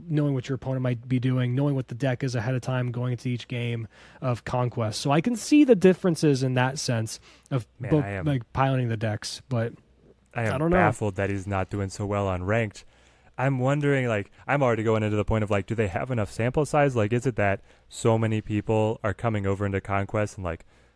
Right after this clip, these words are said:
Speaker 2: Conquest feels more try-hard, so they play their most try-hard deck there, and then they go to ranked and they wanna break, and they're playing something else 'cause
Speaker 1: I,
Speaker 2: they see it
Speaker 1: I
Speaker 2: so
Speaker 1: don't,
Speaker 2: much in
Speaker 1: I don't think that's
Speaker 2: Conquest?
Speaker 1: the case, 'cause I, if I go into, uh, the regular ladder to, like,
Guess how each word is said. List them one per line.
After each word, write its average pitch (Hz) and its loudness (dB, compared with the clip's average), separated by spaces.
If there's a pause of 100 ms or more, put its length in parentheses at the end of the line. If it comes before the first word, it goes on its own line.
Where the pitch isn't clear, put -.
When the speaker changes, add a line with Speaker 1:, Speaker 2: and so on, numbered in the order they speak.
Speaker 2:
Conquest 113 2
feels 113 4
more 107 2
try-hard, 104 0
so - -8
they 92 -2
play 107 0
their 98 -2
most 98 -2
try-hard 101 0
deck 101 -2
there, 98 0 (200)
and 98 -6
then 98 -2
they 95 0
go 98 2
to 92 2
ranked 95 0 (160)
and 95 -6
they 92 -2
wanna 95 -2
break, 101 2 (300)
and 101 -6
they're 92 -2
playing 101 -2
something 98 -4
else 117 2
'cause 160 2
Speaker 1:
I, 156 6
Speaker 2:
they 95 0
see - -4
it 151 6
Speaker 1:
I 151 6
Speaker 2:
so - -
Speaker 1:
don't, 156 4
Speaker 2:
much 131 -2
in 98 -4
Speaker 1:
I 151 2
don't 156 6
think - 4 (160)
that's 131 2
Speaker 2:
Conquest? - -14
Speaker 1:
the 143 2
case, 139 2
'cause 131 0
I, 139 4
if 156 2
I 156 4
go 165 4
into, 143 0
uh, 127 0
the 123 -2
regular 127 0
ladder 117 0
to, 127 -2
like, 113 0